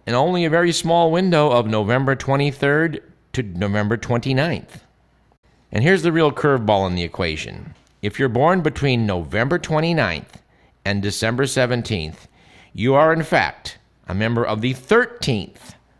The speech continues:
constellation of the zodiac, Ophiuchus. Lastly, you are a Sagittarius if you're born between December seventeenth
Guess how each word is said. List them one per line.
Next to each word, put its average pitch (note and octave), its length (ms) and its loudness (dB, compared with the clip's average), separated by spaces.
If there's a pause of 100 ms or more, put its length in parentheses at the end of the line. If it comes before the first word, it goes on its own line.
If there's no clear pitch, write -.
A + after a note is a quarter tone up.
(500)
constellation F#2 880 -6
of E2 180 -10
the E2+ 100 -8
zodiac, G2+ 760 -2 (240)
Ophiuchus. G#2 960 -4 (720)
Lastly, C3+ 720 -2 (420)
you A2+ 160 0
are C3 120 4
a C#3+ 100 2
Sagittarius C#3+ 1120 0
if - 140 -16
you're F#2+ 100 -4
born F2 260 -4
between F2 380 -6
December A#2+ 460 -4
seventeenth A2 800 -2